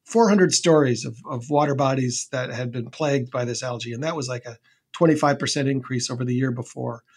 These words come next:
And so it may be a combination of the public just becoming more aware, or it may be becoming more commonplace. I think it's probably a bit of both. But we have had the luxury of not having to think about phosphorus as a nutrient and a pollutant for a long time, and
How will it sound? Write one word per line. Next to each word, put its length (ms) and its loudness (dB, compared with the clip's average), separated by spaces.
And 240 2
so 360 4
it 180 2
may 160 4
be 120 8
a 60 4
combination 580 2
of 80 -2
the 80 -2
public 300 0
just 200 -8
becoming 320 0
more 180 4
aware, 360 0
or 260 8
it 80 2
may 180 6
be 100 4
becoming 420 2
more 180 2
commonplace. 600 0
I 80 -2
think 180 -4
it's 120 -6
probably 460 -2
a 60 0
bit 140 -4
of 140 -6
both. 340 0
But 240 0
we 220 6
have 300 4
had 280 0
the 80 0
luxury 400 0
of 100 -4
not 220 -4
having 280 -4
to 80 -12
think 220 -8
about 300 -2
phosphorus 680 -6
as 140 2
a 60 2
nutrient 460 4
and 120 0
a 60 0
pollutant 540 0
for 400 -6
a 60 -2
long 340 0
time, 420 -4
and 320 -6